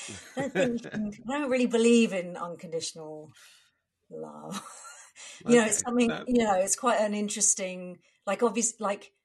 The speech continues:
Speaker 1: the child, the, the love of a mother for her baby is unconditional, isn't it? Or a parent
Speaker 2: Yeah.
Speaker 1: for their baby.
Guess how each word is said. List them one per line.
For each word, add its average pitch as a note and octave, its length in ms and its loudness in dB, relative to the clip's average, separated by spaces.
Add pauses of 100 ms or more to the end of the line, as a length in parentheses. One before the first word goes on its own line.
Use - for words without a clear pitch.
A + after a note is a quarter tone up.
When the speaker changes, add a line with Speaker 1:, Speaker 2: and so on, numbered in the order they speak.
(160)
Speaker 1:
the A3 80 -10
child, B3 300 2
the, A3+ 260 -6 (180)
the A3+ 100 -2
love A#3+ 260 4
of G#3 80 -6
a A3 80 -2
mother A3 400 2
for G3 220 -6
her F#3 300 -10 (200)
baby A#3+ 720 -2 (360)
is D#3+ 140 -10
unconditional, C#3+ 880 -12
isn't C#3 180 -12
it? A#2+ 180 -18
Or C#2+ 220 -14
a - 100 -20 (200)
parent F#3 320 -8
Speaker 2:
Yeah. - 20 -6
Speaker 1:
for F#2+ 100 -6
their D#3 140 -10
baby. - 560 -14